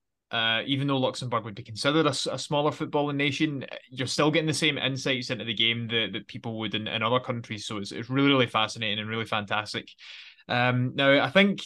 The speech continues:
that story there, uh, it was absolutely beautiful. I, I think it's a really nice point to finish things off at. We're just about out of time anyway.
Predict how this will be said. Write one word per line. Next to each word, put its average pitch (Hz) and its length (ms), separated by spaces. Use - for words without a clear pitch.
that 165 240
story 170 320
there, 151 300
uh, 151 40
it 139 300
was 127 100
absolutely 135 400
beautiful. 135 540
I, 117 120
I 113 100
think 127 200
it's 123 120
a 123 60
really 123 220
nice 120 220
point 120 300
to 127 60
finish 120 320
things 113 220
off 120 180
at. 117 140
We're 117 60
just 123 180
about 120 200
out 110 160
of 110 100
time 117 180
anyway. 120 340